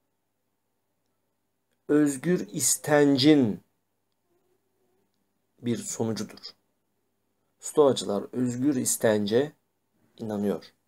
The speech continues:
Özgür istenç olmasa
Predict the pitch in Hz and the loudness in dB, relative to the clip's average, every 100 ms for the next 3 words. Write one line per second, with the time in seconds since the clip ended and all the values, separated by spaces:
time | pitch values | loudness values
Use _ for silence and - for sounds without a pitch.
0 | _ - - - - _ _ _ _ - | _ -10 -8 -8 -10 _ _ _ _ -20
1 | - _ _ _ _ _ _ _ _ _ | -20 _ _ _ _ _ _ _ _ _
2 | _ _ _ _ _ _ _ _ _ _ | _ _ _ _ _ _ _ _ _ _
3 | _ _ _ _ _ _ _ _ - 156 | _ _ _ _ _ _ _ _ -4 -2
4 | 143 139 269 277 - 180 135 127 131 127 | -2 2 2 2 4 6 6 4 4 4
5 | 113 - 196 311 | 2 4 4 4